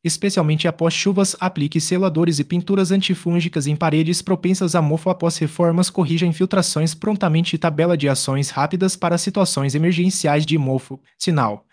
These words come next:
mancha escura na parede. Ação: avalie infiltração, ventile, limpe com antifúngico, repinte se necessário. Sinal: cheiro forte de mofo. Ação:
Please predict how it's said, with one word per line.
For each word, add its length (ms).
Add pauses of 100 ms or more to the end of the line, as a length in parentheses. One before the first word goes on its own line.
(140)
mancha 240
escura 340
na 120
parede. 460 (220)
Ação: 540 (260)
avalie 340
infiltração, 680 (240)
ventile, 540 (240)
limpe 240
com 180
antifúngico, 800 (220)
repinte 400
se 160
necessário. 500
Sinal: 540 (160)
cheiro 220
forte 320
de 100
mofo. 420 (160)
Ação: 480